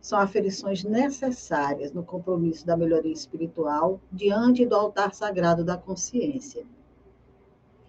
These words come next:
Se tiver calma e serenidade, humildade e persistência,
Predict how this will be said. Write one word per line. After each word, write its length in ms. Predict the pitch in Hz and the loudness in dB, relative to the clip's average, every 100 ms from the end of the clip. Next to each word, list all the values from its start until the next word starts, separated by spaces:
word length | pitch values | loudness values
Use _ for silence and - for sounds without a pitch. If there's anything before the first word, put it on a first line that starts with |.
| - - - - | -20 -20 -20 -20
Se 160 | - 175 | -8 0
tiver 480 | 190 180 175 165 - | 8 8 8 4 -2
calma 460 | - 180 196 233 226 | 0 6 8 8 4
e 60 | 220 | 0
serenidade, 1040 | 233 226 226 233 175 156 151 151 147 151 - _ _ - - | 0 0 0 -2 -2 0 0 -2 -4 -10 -12 _ _ -20 -4
humildade 640 | 196 220 214 202 254 247 | 4 8 8 8 6 4
e 40 | 240 | 0
persistência, 1160 | 233 247 - - - 180 190 180 - - 247 | 0 0 -2 -14 -8 -4 -2 -2 -6 -16 -16